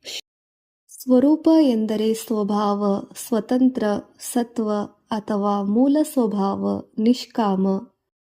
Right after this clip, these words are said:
ಹೀಗಾಗಿ ಶಿವಸ್ವರೂಪ ಎಂದರೆ ಅನಂತ ಮಂಗಳದ ಶುದ್ಧ ಜ್ಞಾನ, ಆನಂದದ ನಿರ್ಗುಣ ಸಗುಣ ಮತ್ತು ಸರ್ವವ್ಯಾಪಕತೆ, ಪರಮತತ್ವ.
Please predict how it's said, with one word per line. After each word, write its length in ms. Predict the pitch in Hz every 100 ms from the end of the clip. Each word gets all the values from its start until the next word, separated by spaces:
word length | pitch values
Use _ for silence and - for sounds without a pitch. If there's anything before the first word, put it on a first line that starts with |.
| _ _ _
ಹೀಗಾಗಿ 920 | - 277 302 240 214 196 - 208 208
ಶಿವಸ್ವರೂಪ 920 | - 247 240 320 320 269 226 220 220 202
ಎಂದರೆ 580 | 202 202 202 202 277 247 - - _ _
ಅನಂತ 460 | - 208 294 330 320
ಮಂಗಳದ 720 | 214 190 240 302 277 240 196 208
ಶುದ್ಧ 380 | 196 - 277 262 311
ಜ್ಞಾನ, 520 | 220 214 196 190 202 196 - _ _ _ -
ಆನಂದದ 600 | 202 208 285 311 233 196
ನಿರ್ಗುಣ 540 | 202 202 254 233 233 202 190
ಸಗುಣ 420 | 208 196 262 285 247
ಮತ್ತು 400 | 208 196 - 208
ಸರ್ವವ್ಯಾಪಕತೆ, 1120 | - 214 247 311 269 214 208 202 190 190 190 - - _ _ -
ಪರಮತತ್ವ. 720 | 226 285 311 269 202 -